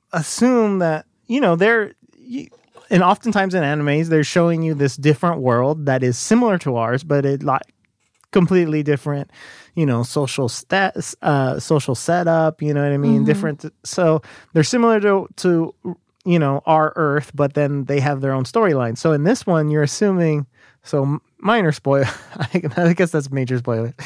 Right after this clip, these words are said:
Speaker 1: but they live in this walled city, you know what I
Speaker 2: Mm-hmm.
Speaker 1: mean? And, and you
Speaker 2: Mm-hmm.
Speaker 1: just assume that there's all, that's all there
Speaker 2: That's it.
Speaker 1: is.
Speaker 2: Mm-hmm.
Speaker 1: And, um,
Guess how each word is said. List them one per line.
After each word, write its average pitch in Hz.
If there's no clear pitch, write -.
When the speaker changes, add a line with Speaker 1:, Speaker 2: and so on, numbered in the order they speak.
Speaker 1:
but 170
they 196
live 208
in 190
this 170
walled 143
city, 120
you 117
know 120
what 117
I -
Speaker 2:
Mm-hmm. 123
Speaker 1:
mean? 120
And, 123
and 143
you 156
Speaker 2:
Mm-hmm. 143
Speaker 1:
just 147
assume 131
that 120
there's 127
all, 120
that's 135
all 113
there 104
Speaker 2:
That's 202
it. 220
Speaker 1:
is. 208
Speaker 2:
Mm-hmm. 214
Speaker 1:
And, 131
um, 123